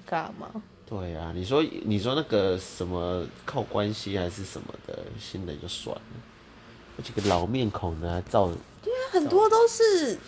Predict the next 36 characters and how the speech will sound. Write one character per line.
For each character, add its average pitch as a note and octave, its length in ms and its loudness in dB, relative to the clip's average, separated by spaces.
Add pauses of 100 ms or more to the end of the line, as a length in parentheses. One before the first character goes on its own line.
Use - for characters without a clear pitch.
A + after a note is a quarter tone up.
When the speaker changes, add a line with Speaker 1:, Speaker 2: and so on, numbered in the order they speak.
(120)
Speaker 1:
感 B3+ 180 -6
觉 B3 140 2
是 E4+ 180 0
蛮 C#4+ 240 2
有 A#3 180 6
名 D3 300 -4
的 - 80 -2
欸。 - 80 -2
Speaker 2:
我 A2+ 60 -4
只 G#2 140 -10
能 E2+ 140 -10
说 F#2 200 -10
这 - 120 -14
些 G2+ 220 -8
人 D2 160 -8 (140)
很 E2 100 -14 (160)
敬 F#2+ 260 -10 (140)
业， E2+ 200 -10 (100)
收 G2+ 320 -2
钱 E2+ 260 -8
有 D#2+ 220 -14
做 F2+ 260 -8
事。 - 340 -10 (680)
Speaker 1:
好 G#3+ 160 -16
惨 - 320 -16
哦。 - 100 -14
Speaker 2:
我 E2+ 160 -12
们 F2 240 -12
做 A#2 220 -4
什 - 160 -10
么 E2 120 -8
就 D#2+ 140 -4
要 F#2+ 80 4
像 F2 340 -2
什 D#2 140 -10
么， G1+ 100 -10